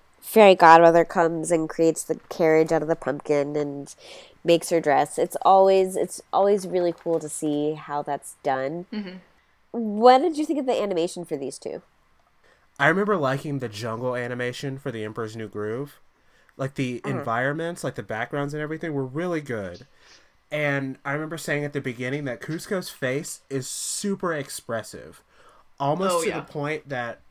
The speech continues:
Speaker 3: me and Heather had a long discussion about this. Grace, have you seen Rogue One?
Speaker 1: Yes.
Speaker 3: You know how Tarkin's face looked?
Speaker 1: Yes.
Speaker 3: He was, he was C G I and he wasn't real.
Speaker 1: Uh-huh.
Speaker 3: And they tried to make him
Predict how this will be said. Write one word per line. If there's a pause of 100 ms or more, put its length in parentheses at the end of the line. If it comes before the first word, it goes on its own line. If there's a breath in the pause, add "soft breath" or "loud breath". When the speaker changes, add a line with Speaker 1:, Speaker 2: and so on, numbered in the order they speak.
Speaker 3:
me
and
Heather
had
a
long
discussion
about
this. (280)
Grace,
have
you
seen
Rogue
One? (420)
Speaker 1:
Yes.
Speaker 3:
You
know
how
Tarkin's
face
looked? (140)
Speaker 1:
Yes. (100)
Speaker 3:
He
was,
he
was
C
G
I (140)
and
he
wasn't
real.
Speaker 1:
Uh-huh.
Speaker 3:
And
they
tried
to
make
him